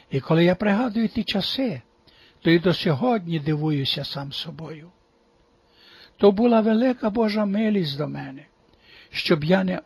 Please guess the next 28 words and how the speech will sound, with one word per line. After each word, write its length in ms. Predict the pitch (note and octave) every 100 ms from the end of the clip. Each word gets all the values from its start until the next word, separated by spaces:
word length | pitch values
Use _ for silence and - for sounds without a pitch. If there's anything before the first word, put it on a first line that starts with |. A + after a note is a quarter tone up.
| -
остався 600 | - - G3 E3 B2+ F3
у 160 | -
духовній 500 | D#3+ D3+ - D#3 D3+
темряві. 600 | D3 C#3+ C#3+ C#3+ D3 D3+ E3+ _ _ _ _ _ _ - - - _
Милостивий 600 | F3+ G#3+ A3+ - C#4 C4
Господь 680 | A3 A3+ - - B3+ F#3+ - _ _ _ _
так 240 | A3 G3+
потрудився 800 | - G3 - G#3 G3 D4 G3 -
біля 260 | D3+ D#3+ E3
мого 320 | E3 D3+ D#3+
серця 600 | - F3 D#3+ B2+ - D3+ - _ _
і 100 | -
розуму, 560 | F3+ G3 D#3+ C#3 C3+ E3 _ _ _ _ _ - -
що 280 | - - G3
й 140 | F3+ E3+ _ -
я 200 | F3 G#3+
відразу 760 | G#3+ D#3+ D#3+ A3+ D4 D4+ G#3+ G3
зрозумів, 720 | E3 D#3 D#3+ D#3+ E3 D3 C3 _ _
що 300 | - - E3
Божа 280 | D#3 E3 D#3+
правда 640 | - F#3 A3+ G#3+ F#3 F3+ F3+ - _
за 220 | C#3 C#3+
тими, 420 | C3+ G#3+ G#3 F3+ E3 -
хто 300 | - - D#3+
вийшов 480 | C3+ G3+ G3 C3+ D3
з 40 | -
православної 720 | C#3 C3+ C3+ C#3 C3 C3+ C#3+
церкви. 540 | - E3 C#3 - F#3